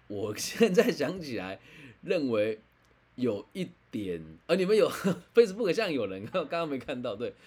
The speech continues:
我做了一件让我有一点觉得现在想起来好像不大好的事情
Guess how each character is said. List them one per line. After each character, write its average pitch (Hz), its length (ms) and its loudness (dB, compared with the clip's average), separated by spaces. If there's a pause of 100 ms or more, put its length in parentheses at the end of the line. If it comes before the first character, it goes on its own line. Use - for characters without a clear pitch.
(280)
我 135 100 2
做 202 160 0
了 175 100 4
一 139 180 0
件 165 220 -4
让 165 200 -4
我 123 140 0
有 110 200 -4
一 147 80 -4
点 95 280 -8
觉 90 160 -12
得 101 400 -4
现 180 160 -12
在 175 40 -6
想 131 240 -6
起 127 140 -12
来 87 100 -10
好 80 160 -14
像 123 200 -10
不 95 120 -10
大 98 200 -10
好 - 200 -14
的 71 280 -12
事 98 200 -12
情 - 220 -18